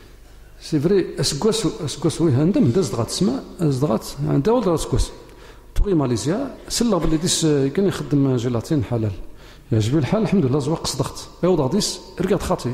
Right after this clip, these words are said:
رقاد يتسوق، تسوق فقط. ديما المعلوم التقديم، تلقى إنا يتوغس باكستان،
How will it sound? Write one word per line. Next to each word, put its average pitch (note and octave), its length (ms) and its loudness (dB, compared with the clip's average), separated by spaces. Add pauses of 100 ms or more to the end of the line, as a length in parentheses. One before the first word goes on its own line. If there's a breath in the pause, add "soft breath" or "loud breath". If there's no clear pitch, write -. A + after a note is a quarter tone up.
رقاد C3+ 260 0
يتسوق، C3 420 0
تسوق D#3 320 0
فقط. - 420 -2 (340 loud breath)
ديما F3 280 4
المعلوم E3 320 4
التقديم، A2+ 380 0
تلقى C#3 400 -4
إنا C#3 160 4
يتوغس D#3 320 -2
باكستان، - 420 0